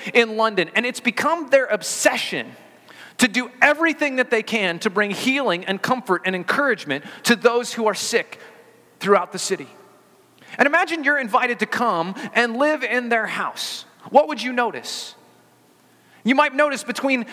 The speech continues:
this son a warmth and affection for one another. You might hear as they discuss what's gonna happen today and what needs to happen tomorrow. You might begin to hear their heart and their passion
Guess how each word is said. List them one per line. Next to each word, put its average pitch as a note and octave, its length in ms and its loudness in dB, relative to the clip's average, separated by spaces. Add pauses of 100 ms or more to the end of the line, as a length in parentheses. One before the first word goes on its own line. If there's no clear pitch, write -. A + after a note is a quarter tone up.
(120)
this A3+ 220 4
son C4 500 0
a A3 60 8
warmth B3 500 0
and A3 120 0
affection B3 560 0
for A3+ 180 2
one A#3+ 240 0
another. A#3 420 0 (1000)
You C4+ 120 4
might C4+ 180 2
hear D4+ 360 2
as G#3 160 0
they A#3+ 140 0
discuss - 800 -2 (280)
what's D4 220 6
gonna B3 180 0
happen B3 400 -2
today G#3+ 500 2
and F#3+ 140 -6
what C#4 120 2
needs B3+ 220 -6
to A#3 80 2
happen G#3+ 300 -2
tomorrow. G#3 500 0 (240)
You C#4 160 0
might C4+ 360 -2
begin B3 340 0
to A#3+ 60 0
hear C4+ 300 0
their G#3 200 2
heart C#4+ 400 2
and A3 160 -2
their G#3+ 120 -2
passion G3+ 640 -2